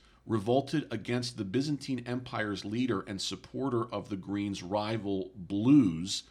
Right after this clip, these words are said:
Justinian. At least half of the empire's capital of Constantinople, now Istanbul,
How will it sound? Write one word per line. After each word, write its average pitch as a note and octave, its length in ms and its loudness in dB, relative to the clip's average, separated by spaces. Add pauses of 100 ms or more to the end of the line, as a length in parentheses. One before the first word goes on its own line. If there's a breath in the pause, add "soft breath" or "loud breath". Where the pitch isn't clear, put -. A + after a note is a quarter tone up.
(140)
Justinian. A#2 580 2 (1000 soft breath)
At A#2 140 -4
least A#2+ 200 0
half C#3 360 -2
of D#3 100 -10
the C#3+ 160 -2
empire's B2+ 480 0
capital C3 600 -6
of - 140 -6
Constantinople, A#2 1120 -2
now F#2 260 -4
Istanbul, D#2+ 640 -4